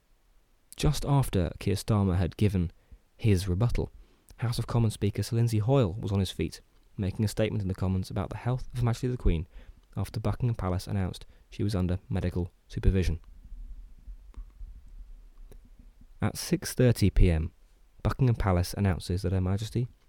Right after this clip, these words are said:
Queen Elizabeth the Second, has died peacefully in her sleep, aged ninety-six. Immediately upon her death, Charles, the Prince of Wales, became King of the United Kingdom of Great Britain and Northern Ireland and head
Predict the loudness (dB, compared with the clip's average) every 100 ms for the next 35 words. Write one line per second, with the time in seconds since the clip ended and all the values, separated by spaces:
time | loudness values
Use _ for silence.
0 | _ -18 -4 -2 0 -2 -4 -4 -2 -4
1 | -4 -6 -10 -20 _ _ -12 -10 -2 0
2 | 0 -2 -2 -4 -2 0 0 0 -2 -4
3 | -6 -20 -20 -20 -20 -4 0 0 -2 -4
4 | -2 -2 -4 -4 -8 -12 -18 _ _ _
5 | -20 -20 _ _ _ _ _ -4 2 4
6 | 4 2 0 8 8 8 0 0 -4 -6
7 | -20 _ -20 -20 _ _ -4 2 4 4
8 | -2 -8 -16 -20 _ -6 2 2 2 0
9 | 2 4 0 -2 -6 -2 -2 -2 -6 0
10 | 2 2 -2 -16 -20 -20 -12 -4 0 0
11 | 0 -2 -2 0 0 -2 -4 -2 -2 -2
12 | -2 0 0 0 0 0 -2 -6 -14 -20
13 | -10 -4 -4 0 -2